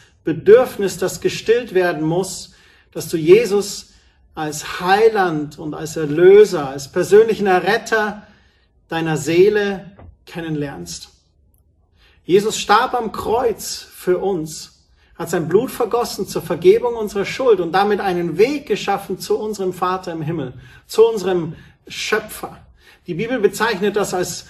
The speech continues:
neuen Bund, den er besiegelt hat durch sein kostbares Blut. Und wir dürfen in diesen neuen Bund gehen, indem wir Jesus als Quelle des ewigen Lebens in unser Leben hineinlassen.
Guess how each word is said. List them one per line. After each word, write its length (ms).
neuen 500
Bund, 400
den 140
er 200
besiegelt 680
hat 300
durch 140
sein 260
kostbares 1120
Blut. 480
Und 160
wir 80
dürfen 420
in 200
diesen 260
neuen 320
Bund 300
gehen, 240
indem 240
wir 120
Jesus 440
als 240
Quelle 600
des 340
ewigen 460
Lebens 720
in 80
unser 260
Leben 720
hineinlassen. 1400